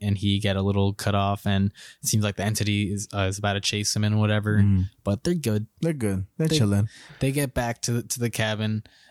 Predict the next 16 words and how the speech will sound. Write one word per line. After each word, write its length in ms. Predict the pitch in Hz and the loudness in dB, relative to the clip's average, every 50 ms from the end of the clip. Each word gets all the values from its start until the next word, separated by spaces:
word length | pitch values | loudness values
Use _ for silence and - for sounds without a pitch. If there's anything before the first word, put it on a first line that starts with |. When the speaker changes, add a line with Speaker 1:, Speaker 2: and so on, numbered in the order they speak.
| - _ - | -20 _ -4
Speaker 1:
and, 500 | 110 110 110 107 104 104 101 101 101 101 - | 0 0 0 2 0 -2 -2 -4 -4 -2 0
uh, 280 | 110 107 107 104 104 | 0 2 2 2 0
by 200 | 101 107 110 107 | 0 0 0 0
the 60 | 110 107 | 2 0
time 280 | - - 120 120 120 | 0 0 0 0 0
they're 160 | 117 113 113 | 0 0 0
in 140 | 110 107 107 | 0 0 0
there, 300 | 107 104 107 104 107 107 - _ _ _ _ - | 0 0 0 0 -2 -4 -8 _ _ _ _ -4
that's 240 | 120 123 120 - - | -2 -2 -2 -2 -2
when 140 | 120 117 | -2 -2
shit 480 | 117 - - - 107 104 104 - _ - | 0 -2 -2 -2 -2 -4 -4 -6 _ -4
starts 400 | - - 110 101 101 98 - - | -2 0 0 0 -2 -2 -2 -2
to 120 | - 110 | -2 -2
go 260 | 98 98 95 92 92 92 92 - - - | 0 0 0 0 0 -2 -4 -6 -6 -2
down. 240 | 104 98 87 82 82 - - - - 240 - - | 0 0 0 2 2 2 2 2 -2 -2 -2 0
Speaker 2:
<laughs> 100 | - 170 | 0 0